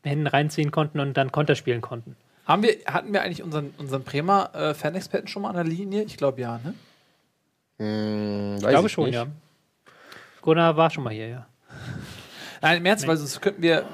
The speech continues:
Speaker 2: können
Speaker 1: den
Speaker 2: wir einfach
Speaker 1: hatten wir
Speaker 2: mal
Speaker 1: schon
Speaker 2: anrufen.
Speaker 1: angerufen neulich
Speaker 2: Haben wir
Speaker 1: schon.
Speaker 2: schon.
Speaker 1: Ja, den
Speaker 2: Vielleicht
Speaker 1: hatten wir
Speaker 2: die
Speaker 1: schon angerufen.
Speaker 2: Freiburger mal?
Speaker 1: Freiburger kann ich mal gucken, ob
Speaker 2: Ja?
Speaker 1: der online ist.
Speaker 2: Ja, das so sieht. Ich meine, was hat Freiburg, fünfzehn Punkte, was, ne?
Speaker 1: Ich glaube, aber der ist leider nicht online. Das ist
Speaker 2: Was? Was ist da los? Im Breisgau gibt's kein Internet.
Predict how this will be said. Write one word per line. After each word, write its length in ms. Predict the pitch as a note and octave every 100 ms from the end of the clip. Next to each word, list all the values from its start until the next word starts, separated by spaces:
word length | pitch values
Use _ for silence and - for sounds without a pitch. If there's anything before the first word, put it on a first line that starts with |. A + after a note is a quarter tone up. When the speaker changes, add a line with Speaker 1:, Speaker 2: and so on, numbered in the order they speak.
| - G#2
Speaker 2:
können 120 | F#3
Speaker 1:
den 0 |
Speaker 2:
wir 120 | D3 D3
einfach 140 | G#3+
Speaker 1:
hatten 160 | E3+ F3+
wir 80 |
Speaker 2:
mal 80 | D3+
Speaker 1:
schon 100 | E3
Speaker 2:
anrufen. 0 |
Speaker 1:
angerufen 440 | B2+ D3 B2 A#2 B2
neulich 140 | A#2+
Speaker 2:
Haben 100 | A2
wir 60 | D#3+
Speaker 1:
schon. 80 | A#2
Speaker 2:
schon. 160 | C3
Speaker 1:
Ja, 80 | A#2+
den 20 |
Speaker 2:
Vielleicht 100 | B2
Speaker 1:
hatten 100 | F#3 F3
wir 60 |
Speaker 2:
die 40 | -
Speaker 1:
schon 80 |
angerufen. 280 | E3 F#3+ G3+
Speaker 2:
Freiburger 120 | G#3
mal? 220 | G3+ A3 B3+ _ _ - - -
Speaker 1:
Freiburger 340 | D#3+ E3+ C3+
kann 120 | A#2 C3+
ich 40 |
mal 80 | C3
gucken, 180 | D3 C3+
ob 60 |
Speaker 2:
Ja? 60 | D#3+
Speaker 1:
der 80 | -
online 240 | C3 A2+
ist. 160 | A2+ - _ _ - - - _ _ _ -
Speaker 2:
Ja, 100 | F#3
das 160 | F#3
so 80 | F3+
sieht. 240 | E3 G#3+
Ich 80 | F3+
meine, 380 | F3+ G3 F#3 E3
was 180 | G3+ G#3
hat 80 | -
Freiburg, 200 | G3+ F3+
fünfzehn 320 | A3 - G#3
Punkte, 340 | A#3+ C#4+ E3
was, 180 | C3 C3
ne? 180 | D3+ B3 - _ _ _ G3+
Speaker 1:
Ich 100 | D3+
glaube, 160 | E3+
aber 80 | E3+
der 100 | D#3+
ist 80 | D#3
leider 180 | F#3 G#3
nicht 220 | G3 -
online. 360 | F3 A#2 A#2 A#2+
Das 140 | D3+
ist 200 | G#3 -
Speaker 2:
Was? 760 | G3+ D#4 F4 F#3 - - - -
Was 180 | - F3
ist 80 | F3+
da 40 |
los? 300 | G3 F3+ -
Im 100 | D3+
Breisgau 460 | C#3+ E3 E3+ - C3
gibt's 200 | C#3+ -
kein 200 | - D#3
Internet. 480 | D3+ C3+ B2 A2